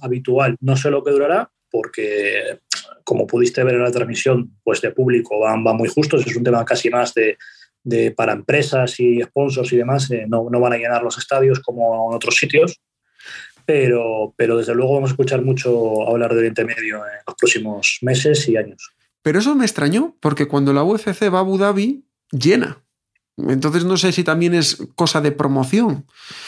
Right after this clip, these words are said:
Speaker 2: o, o de que
Speaker 1: Puede
Speaker 2: igual
Speaker 1: ser.
Speaker 2: U F C lleva más invitados allí. No sabemos cómo
Speaker 1: A ver,
Speaker 2: es, pero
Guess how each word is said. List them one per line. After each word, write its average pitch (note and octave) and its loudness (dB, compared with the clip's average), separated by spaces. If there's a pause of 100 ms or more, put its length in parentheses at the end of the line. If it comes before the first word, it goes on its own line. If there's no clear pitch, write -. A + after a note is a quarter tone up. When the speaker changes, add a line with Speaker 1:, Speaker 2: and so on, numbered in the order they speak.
(120)
Speaker 2:
o, D3+ 2
o D#3+ 2
de D#3 2
que D#3+ 2
Speaker 1:
Puede D3+ 4
Speaker 2:
igual F3+ 4
Speaker 1:
ser. F#3+ 4
Speaker 2:
U F3+ 4
F E3 0
C F3 0
lleva D#3 2
más D3+ 2
invitados C#3+ 0
allí. C#3 0
No D3 2
sabemos D#3 0
cómo C3+ -2
Speaker 1:
A D#3 4
ver, F3 4
Speaker 2:
es, - -4
pero C3+ -2